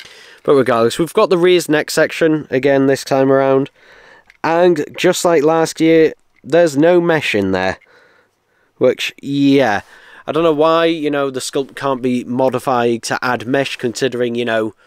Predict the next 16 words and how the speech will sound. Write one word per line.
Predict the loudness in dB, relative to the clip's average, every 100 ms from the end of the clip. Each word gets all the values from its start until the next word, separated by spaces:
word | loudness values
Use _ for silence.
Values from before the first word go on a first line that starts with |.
| _ _ _ -12
that | -4 -4 -2
was | -4
the | -4
case, | -4 -2 0 -2 -6 -12
what | -10 -10 -8
he | -8 -8 -6
did | -6 -6 -6
with, | -8 -6
uh, | -4 -2 -2 -2 -4
the | -6 -8
Imperial | -6 -6 -4 -4 -2
Dalek | -2 -2 -4
slacks | -8 -4 -4 -4 -12
when | -8 -8
it | -8
came | -6 -4 -4 -6